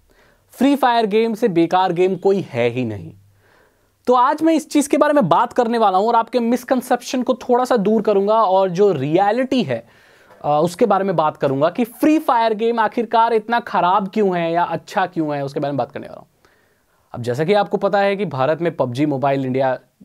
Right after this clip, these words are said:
नहीं आया है, पबजी मोबाइल already बैन हो चुका है, किसी तरीके से लोग खेल रहे हैं। अब जो बच गया बैटल रॉयल का जो फेमस गेम है वो फ्री फायर है।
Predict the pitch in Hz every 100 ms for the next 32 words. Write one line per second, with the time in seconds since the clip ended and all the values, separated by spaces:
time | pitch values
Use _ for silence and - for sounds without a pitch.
0 | - 110 104 120 131 131 131 135 123 -
1 | 123 113 131 120 123 127 110 107 113 156
2 | 151 139 139 135 135 139 123 120 - _
3 | _ _ _ - 247 311 294 285 277 254
4 | 254 - 143 120 104 120 - - _ _
5 | _ _ _ _ _ _ _ _ 196 185
6 | 190 202 180 214 240 262 196 202 196 233
7 | 214 214 214 208 208 196 190 170 190 202
8 | 208 175 208 202 202 - _ _ - 175
9 | 143 - - -